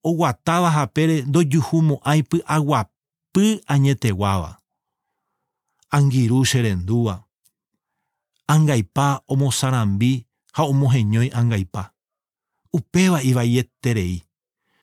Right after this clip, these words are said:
Umi ñembojoja ojejapóva niko ojehechakuaa hag̃ua angaipa ivenenoso ha. Mbo'ikuéraicha ha ñandu inimbo ndikatúi reipuru ejaho'i hag̃ua.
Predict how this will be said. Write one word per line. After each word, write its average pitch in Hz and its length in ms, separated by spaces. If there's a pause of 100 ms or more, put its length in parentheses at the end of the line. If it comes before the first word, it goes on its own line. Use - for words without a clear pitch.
(240)
Umi 170 400
ñembojoja 160 880 (220)
ojejapóva 143 760
niko 143 520 (480)
ojehechakuaa 151 840
hag̃ua 131 520
angaipa 143 720 (160)
ivenenoso 147 1200
ha. - 280 (880)
Mbo'ikuéraicha 151 1080 (300)
ha 131 120
ñandu 151 340
inimbo 156 540
ndikatúi 156 840 (100)
reipuru 147 760 (240)
ejaho'i 156 520
hag̃ua. 131 460